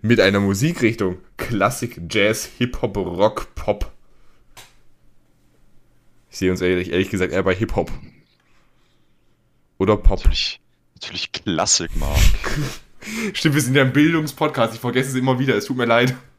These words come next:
Speaker 2: Also wir müssen hier mit gutem Vorbild vorangehen. Äh, in Englisch haben wir letztens auch ausdiskutiert, ähm, ob, äh, vulgäre Sprache,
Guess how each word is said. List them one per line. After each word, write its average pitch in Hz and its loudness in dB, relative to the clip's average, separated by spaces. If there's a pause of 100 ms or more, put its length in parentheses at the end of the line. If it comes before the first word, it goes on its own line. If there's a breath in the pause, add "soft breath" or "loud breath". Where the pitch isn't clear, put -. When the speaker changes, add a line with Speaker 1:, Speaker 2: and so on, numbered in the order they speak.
(1000 loud breath)
Speaker 2:
Also 98 -4
wir 117 0
müssen 123 0
hier 123 2
mit 117 -4
gutem 131 -6
Vorbild 123 0
vorangehen. 139 -2
Äh, 123 0
in 120 -4
Englisch 151 -2
haben 131 0
wir 127 0
letztens 131 0
auch 131 0
ausdiskutiert, - 0 (500 loud breath)
ähm, 117 -4
ob, - -6
äh, 101 -6
vulgäre 127 0
Sprache, 107 0